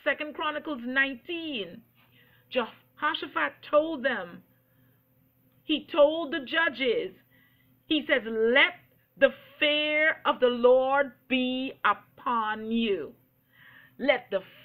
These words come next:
fear of the Lord be upon you, and take heed to do it. For there's no iniquity with the Lord. Our God is no respecter of persons. Our God does not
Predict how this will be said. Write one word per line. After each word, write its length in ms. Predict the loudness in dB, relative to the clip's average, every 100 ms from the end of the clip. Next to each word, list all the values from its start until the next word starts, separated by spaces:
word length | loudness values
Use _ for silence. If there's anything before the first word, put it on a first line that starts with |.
| 4
fear 760 | 6 6 2 0 0 0 -2 -8 _ _ -20 _ _
of 160 | 0 2
the 100 | -2
Lord 760 | 0 0 2 2 2 0 -4
be 200 | -4 -4
upon 580 | -6 -12 -4 -4 -4 -6
you, 380 | -6 -4 -6 -10 -20 -20 -20 -20 _
and 200 | -4 -4
take 260 | -4 -4 -4 -8
heed 400 | -2 -2 -2 -6
to 80 | -10
do 360 | -2 0 2
it. 260 | -2 -6 -10 -20 _ _ _ _ _ -12
For 180 | -4 -2
there's 280 | 0 0 0
no 240 | -4 -4
iniquity 800 | -2 -2 -6 -6 -4 -4 -6 -10 _
with 220 | -4 -4 2
the 100 | 2
Lord. 600 | 4 4 2 0 -4 -10 _ _ _ -18 -8 2
Our 300 | 2 2 -4
God 600 | 2 4 4 2 0 -4
is 200 | -6 -4
no 220 | -2 0
respecter 880 | 0 -4 -10 -12 0 0 0 -2 0
of 240 | 0 -2
persons. 720 | 2 4 4 0 -4 -4 -4 -8 -20 -20 -20 -20 -20 2
Our 240 | 4 4
God 500 | 2 4 6 4 4
does 180 | 2 0
not 220 | 0 -2